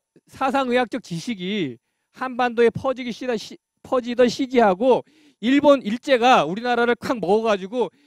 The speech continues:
일본 문물이 우리나라 들어오는 시-, 시기가 묘하게 겹친단 말이죠. 겹쳐. 그러니까 사람들 사이에, 사람들 사이에 어떤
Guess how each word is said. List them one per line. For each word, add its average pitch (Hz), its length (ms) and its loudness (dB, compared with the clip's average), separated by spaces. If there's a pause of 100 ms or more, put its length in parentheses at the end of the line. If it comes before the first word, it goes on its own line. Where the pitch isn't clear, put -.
(100)
일본 247 340 2
문물이 233 400 4
우리나라 220 400 4
들어오는 208 360 4
시-, - 300 -16
시기가 247 500 -2
묘하게 180 280 6
겹친단 180 420 -6
말이죠. 113 420 -10 (680)
겹쳐. 123 400 0 (220)
그러니까 233 160 -6
사람들 269 300 0
사이에, 175 580 2 (400)
사람들 262 380 0
사이에 247 460 4 (260)
어떤 240 380 2